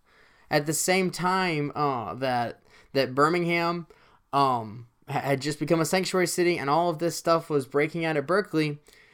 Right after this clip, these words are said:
Wednesday, February first, the U K was doing something constructive.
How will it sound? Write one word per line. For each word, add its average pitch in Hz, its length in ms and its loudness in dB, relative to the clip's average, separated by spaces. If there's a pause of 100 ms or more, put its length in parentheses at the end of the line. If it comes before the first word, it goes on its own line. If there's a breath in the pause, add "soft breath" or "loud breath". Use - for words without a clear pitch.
(460 soft breath)
Wednesday, 190 800 4
February 180 540 2
first, 196 580 0
the 143 160 0
U 240 200 2
K 277 240 6
was 220 140 6
doing 202 280 6
something 202 340 0
constructive. 165 800 0